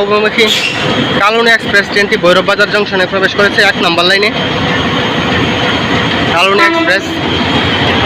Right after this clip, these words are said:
তো ট্রেনটি সিলেট থেকে ছেড়ে আসছে উদ-, ঢাকার উদ্দেশ্যে। কালুনি এক্সপ্রেস আজকে লোকোমোটিভ রয়েছে ঊনত্রিশশো চার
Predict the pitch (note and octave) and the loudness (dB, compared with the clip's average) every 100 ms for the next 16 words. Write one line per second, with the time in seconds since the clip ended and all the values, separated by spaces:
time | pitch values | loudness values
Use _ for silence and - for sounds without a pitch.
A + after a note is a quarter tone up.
0 | - - - G3 G#3 A3 - A#3+ - G#3 | 0 0 0 0 0 0 2 0 2 0
1 | A3 A#3+ A#3+ A3+ A#3 A3+ - - - E3+ | 2 2 2 2 0 0 0 -4 0 0
2 | F3+ F#3+ G3+ - A#3 - - - - - | 0 -2 -2 0 0 0 -4 -4 -6 -8
3 | - - - - - - C#3 - - - | -8 -8 -8 -8 -6 -4 -2 -2 -2 -2
4 | - - - - - - - - - - | -2 0 0 0 -2 -2 -2 -2 -2 -2
5 | - - - - - - - G#3+ - - | -2 -2 0 0 0 0 0 0 2 2
6 | G3+ A#3 B3 B3 B3+ A3+ G#3+ A#3+ A#3+ B3 | 2 2 2 2 2 0 0 0 0 0
7 | B3+ B3+ B3+ A#3 B3+ B3 A#3+ C4+ C4 B3+ | 2 2 2 2 2 2 2 0 2 2
8 | - - - - - - G#3 A#3+ B3+ A#3+ | 2 0 0 0 0 -2 0 0 2 2
9 | - G3+ A#3 | 0 0 0